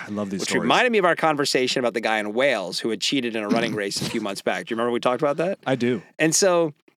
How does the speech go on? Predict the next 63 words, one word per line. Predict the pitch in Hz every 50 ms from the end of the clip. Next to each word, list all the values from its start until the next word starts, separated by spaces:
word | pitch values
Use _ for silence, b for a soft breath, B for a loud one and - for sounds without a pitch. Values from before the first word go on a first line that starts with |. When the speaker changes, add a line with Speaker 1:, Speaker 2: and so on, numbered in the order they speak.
| -
Speaker 2:
but | 170 180 202
hold | 226 277 285
on. | 226 160 127
So, | - 180
like, | 165 165 156
at | 165 160 -
first | - - -
I'm | 233
like, | 226 -
"Oh, | 254 254
should | 233 -
we | 247 220
talk | - 226 220 202
about | 214 214 214
this?" | 208 214 208 190 -
It's | 175 170
like, | 185 143
"Ah, | 160 170 175 180 180
you | 175 175
know, | 160 151 151
I | 151 156
don't | 165
know | 156
if | 131 -
we, | 156 147
wh-, | 139 - 147 151 139 -
what's | 147 160 151 - -
really | 165 143 135 131 131
in | 127 123
this | 117 117 - - - - _ _ _ _ _
to | - -
talk | - - 165 160 -
about." | 131 117 - 95 - B B B B B B B
But | B 190 185
the | - 208
source | - - - - 277 311 359 330 -
of | 285 233
the | 226 185
story | - - 254 262 254 180 143 131 131
is | - 160 156 139 135
marathon | 139 151 170 208 247 262 - - 226 208 196
investigation | 180 160 147 180 185 185 - - 175 131 156 160 165 - - 160 131
dot | 139 135 127 131 -
com. | - - 190 190 127 87 - - - - B B B B B
Speaker 1:
Oh. | B 151 190 233 -
Speaker 2:
And | 170
at | 180 -
first | - 349 - -
it | -
didn't | 302 262 240
really | 208 175 156
click | - - - 220 -
with | 208 160
me, | 135 135 127 123 123 123
like, | 120 123 131 127 120 - _ _ _ _ - - -
okay. | 151 - 156 131 131 139 151 156
But | 151 156
then | 185 202
I'm | 190
like, | 180 170 151
"Wait | 185 269 285
a | 202
minute. | 143 113 104 -